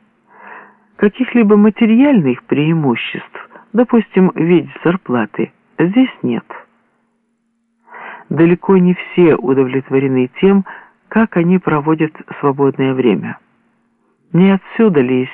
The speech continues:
сетование на серую, обыденную семейную жизнь, на то, что бездарно приходится убивать время? В школах и в институтах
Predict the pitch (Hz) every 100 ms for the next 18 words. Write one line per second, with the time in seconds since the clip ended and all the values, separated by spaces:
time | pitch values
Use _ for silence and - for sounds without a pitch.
0 | - 202 196 175 180 170 165 170 - -
1 | - - 151 156 - - 185 190 143 117
2 | 117 - - - - 156 143 160 202 190
3 | 139 131 127 131 127 - 143 143 147 143
4 | 143 143 147 143 123 - - - - -
5 | - 156 - 190 - 170 170 - - 196
6 | 180 160 135 165 190 175 170 - 156 175
7 | 165 165 - 160 151 147 165 - 135 135
8 | 151 143 127 120 - _ _ _ _ -
9 | - - - - - 196 185 131 127 -
10 | 135 143 151 165 - - 156 196 196 120
11 | 113